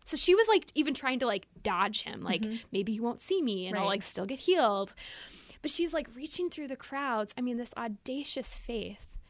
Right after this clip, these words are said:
Speaker 1: to, to reach after her own healing.
Speaker 2: Mm-hmm.
Speaker 1: And then that's how she
Speaker 2: Mm.
Speaker 1: got healed.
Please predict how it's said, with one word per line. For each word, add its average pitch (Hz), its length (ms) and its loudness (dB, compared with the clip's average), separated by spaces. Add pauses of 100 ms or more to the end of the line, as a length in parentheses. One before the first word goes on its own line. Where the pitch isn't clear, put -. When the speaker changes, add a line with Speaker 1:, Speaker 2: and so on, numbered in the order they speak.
(100)
Speaker 1:
to, 233 260 -6 (220)
to 220 320 -2 (480)
reach 247 320 -6
after 214 300 -6
her 220 260 -8
own 208 140 -6
healing. 214 580 -10 (100)
Speaker 2:
Mm-hmm. 202 300 -6 (420)
Speaker 1:
And 262 80 0
then 247 120 2
that's 226 180 -6
how 214 80 -2
she 180 160 -2
Speaker 2:
Mm. - 40 -6
Speaker 1:
got 233 120 -2
healed. 233 500 -8